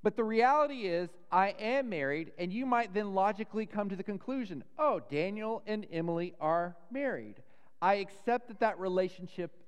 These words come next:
exists," right? But there's a very different reality of accepting the relationship exists and being in the relationship.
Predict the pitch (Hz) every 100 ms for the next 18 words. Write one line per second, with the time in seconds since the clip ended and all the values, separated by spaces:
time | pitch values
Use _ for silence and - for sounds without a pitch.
0 | - 156 127 127 101 - - - - -
1 | - - - 170 247 277 - - - -
2 | - - - - - - 156 208 240 214
3 | 202 233 277 302 240 269 269 254 - 180
4 | 208 196 220 208 165 - - 220 220 208
5 | 190 185 185 180 175 175 170 - - 143
6 | 127 208 165 - - - 160 156 135 175
7 | 160 151 - - 180 175 156 135 131 123
8 | 123 - - -